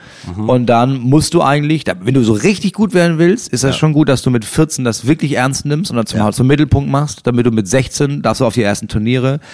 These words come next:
Speaker 1: Ja.
Speaker 2: dass du mit sechzehn einfach so gut bist, dass klar ist, du fährst zu den ersten lans, da würde ich dann mit ihm auf die ersten lans fahren.
Speaker 1: Ja.
Speaker 2: Ähm, Deutschland, Schweiz, Österreich erstmal, Belgien hat ein paar ganz gute, Frankreich natürlich
Speaker 1: Geil,
Speaker 2: sehr
Speaker 1: das wär,
Speaker 2: beliebt.
Speaker 1: wär so wie
Speaker 2: Schweden.
Speaker 1: so ein Hockey-Dad, ey. Das
Speaker 2: Ähm,
Speaker 1: wär so geil.
Speaker 2: und dann,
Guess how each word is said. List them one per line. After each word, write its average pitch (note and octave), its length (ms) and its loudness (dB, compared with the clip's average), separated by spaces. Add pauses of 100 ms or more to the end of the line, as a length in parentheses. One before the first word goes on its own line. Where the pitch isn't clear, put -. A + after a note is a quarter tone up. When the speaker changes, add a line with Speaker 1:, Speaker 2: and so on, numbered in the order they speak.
(120)
Speaker 1:
Ja. F#2 100 -2
Speaker 2:
dass F#2 120 0
du G#2 40 2
mit A2 180 0
sechzehn C3 600 -2
einfach A2 320 0
so A#2+ 200 2
gut - 260 -2
bist, B2 260 0
dass G#2+ 160 -2
klar A2+ 240 2
ist, A2 120 -4
du - 40 -4
fährst A#2+ 240 -2
zu A#2+ 80 -2
den G#2+ 100 0
ersten F#2+ 300 -2
lans, B2 420 0
da F#2 140 0
würde G2 80 0
ich G2+ 60 -4
dann G#2 100 0
mit G2+ 100 -2
ihm G#2 140 -2
auf E2+ 100 -4
die F2+ 80 -2
ersten E2+ 220 -4
lans G#2+ 300 0
fahren. C#3+ 260 -2 (180)
Speaker 1:
Ja. F2+ 180 -4 (220)
Speaker 2:
Ähm, F2+ 160 -2
Deutschland, A2 420 -2
Schweiz, F#2 300 -2
Österreich C3 460 -4
erstmal, G#2+ 400 -6
Belgien B2 400 0
hat A2 80 -2
ein G#2 100 -6
paar G#2+ 120 -2
ganz G#2 180 -6
gute, G#2 260 -8
Frankreich G#2 420 -2
natürlich G2+ 260 -2
Speaker 1:
Geil, G2 40 0
Speaker 2:
sehr B2+ 120 2
Speaker 1:
das B2+ 80 2
wär, B2 80 2
Speaker 2:
beliebt. A#2 260 -2
Speaker 1:
wär C3 120 -4
so B2+ 100 -4
wie B2 40 -4
Speaker 2:
Schweden. D3+ 320 4
Speaker 1:
so C#3+ 60 2
ein D3+ 60 2
Hockey-Dad, F#2+ 600 -2
ey. - 80 -8
Das A2+ 280 2
Speaker 2:
Ähm, A2 100 -2
Speaker 1:
wär E4 120 -2
so D#4+ 120 -8
geil. - 80 -12 (260)
Speaker 2:
und A#2+ 240 2
dann, C3+ 300 2